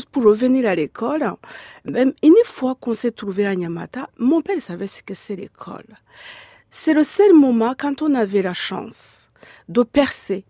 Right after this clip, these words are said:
parce qu'il y avait le quota de dix pour cent, j'en ai tout le temps parlé tout au long de mes ouvrages, qui ne donnait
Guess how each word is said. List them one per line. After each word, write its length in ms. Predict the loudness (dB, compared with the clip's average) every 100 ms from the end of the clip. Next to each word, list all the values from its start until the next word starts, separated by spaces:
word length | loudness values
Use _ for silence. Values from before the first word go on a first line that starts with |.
| -16
parce 160 | -14
qu'il 140 | -6 -2
y 80 |
avait 220 | -2 -2 -2
le 100 | -4
quota 440 | -6 -10 -8 -8
de 120 | -6
dix 180 | -4 -6
pour 240 | -6 -12
cent, 160 | -8 -10
j'en 180 | -8 -10
ai 80 | -12
tout 160 | -12
le 120 | -12
temps 160 | -10 -12
parlé 340 | -10 -8 -8
tout 260 | -8 -14 -10
au 40 |
long 100 | -8
de 120 | -6 -6
mes 320 | -6 -6 -10
ouvrages, 520 | -12 -8 -6 -6 -8 -12 -18 -20 -20 -20 -20 -20 _
qui 160 | -2 4
ne 160 | 4
donnait 340 | 4 4 2